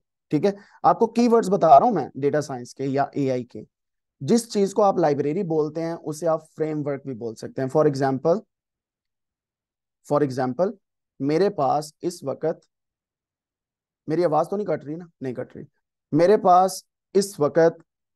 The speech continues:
कितने हमने फ्रेमवर्क सीख लिए? सबसे पहले pandas एक फ्रेमवर्क है, एक लाइब्रेरी है, वो हमने सीखी। numpy के ऊपर आहिस्ता आहिस्ता हम काम कर रहे हैं, बड़े छोटे छोटे स्टेप्स के साथ। numpy भी हम सीखेंगे, प्रॉपर उसके ऊपर लेक्चर्स होंगे हमारे।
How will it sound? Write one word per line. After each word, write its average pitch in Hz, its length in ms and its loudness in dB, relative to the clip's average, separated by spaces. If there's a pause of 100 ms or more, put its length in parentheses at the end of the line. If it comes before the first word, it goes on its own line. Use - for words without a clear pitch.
(500)
कितने 214 420 4
हमने 170 440 -4 (500)
फ्रेमवर्क 165 480 -2
सीख 135 240 -12
लिए? 123 120 -12
सबसे 170 260 -2
पहले 175 180 2
pandas 160 400 -2
एक 156 140 -6
फ्रेमवर्क 131 500 -6
है, 123 80 -8
एक 127 100 -10
लाइब्रेरी 127 500 -4
है, - 100 -18 (460)
वो 151 120 4
हमने 175 200 2
सीखी। 165 340 -6 (460)
numpy 165 320 2
के 160 60 0
ऊपर 151 180 0
आहिस्ता 143 220 -2
आहिस्ता 147 200 -4
हम 143 100 -4
काम 135 240 -6
कर 135 160 -8
रहे 151 80 -10
हैं, 156 80 -8
बड़े 147 180 -4
छोटे 147 220 -8
छोटे 143 180 -6
स्टेप्स - 300 -10
के 143 120 -8
साथ। 139 180 -4
numpy 135 320 -4
भी 143 80 -4
हम 143 100 -4
सीखेंगे, 139 380 -10
प्रॉपर 139 560 -2
उसके 143 200 -2
ऊपर 127 180 -6
लेक्चर्स 135 340 -6
होंगे 139 200 -6
हमारे। 135 280 -8